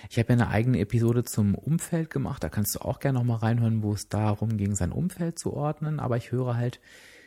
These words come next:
ganz, ganz oft, dass, ähm, ja, dass das eigene Scheitern mit Personen begründet wird,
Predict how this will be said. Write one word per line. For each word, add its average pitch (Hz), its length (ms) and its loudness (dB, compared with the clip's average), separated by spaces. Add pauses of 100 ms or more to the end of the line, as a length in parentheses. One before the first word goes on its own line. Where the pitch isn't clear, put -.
(140)
ganz, 123 240 0
ganz 117 280 0
oft, - 300 -8
dass, - 340 -2 (100)
ähm, 120 480 0 (120)
ja, 113 160 0
dass 110 300 -2
das - 340 -6
eigene 143 540 0
Scheitern 165 840 -2 (380)
mit 127 220 -2
Personen 117 460 0
begründet 143 600 0
wird, 135 380 0